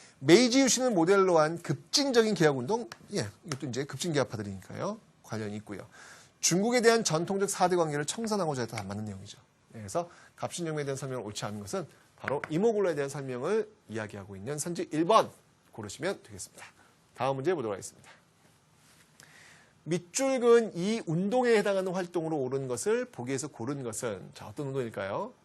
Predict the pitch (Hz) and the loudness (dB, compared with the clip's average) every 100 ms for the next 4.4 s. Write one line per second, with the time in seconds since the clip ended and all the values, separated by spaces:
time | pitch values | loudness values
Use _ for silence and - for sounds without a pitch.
0 | _ - - _ - - 254 247 247 226 | _ -20 -20 _ -6 2 2 8 10 10
1 | 160 190 214 220 175 175 170 170 170 165 | 8 6 6 4 2 2 4 4 2 -2
2 | 170 165 139 139 220 220 214 208 190 180 | -2 -2 -4 -4 -2 0 0 0 -4 -4
3 | 160 160 160 127 127 135 120 156 165 139 | -2 -2 -2 -4 -4 -6 -4 -4 -4 -4
4 | 110 120 127 95 | -4 -6 -6 -10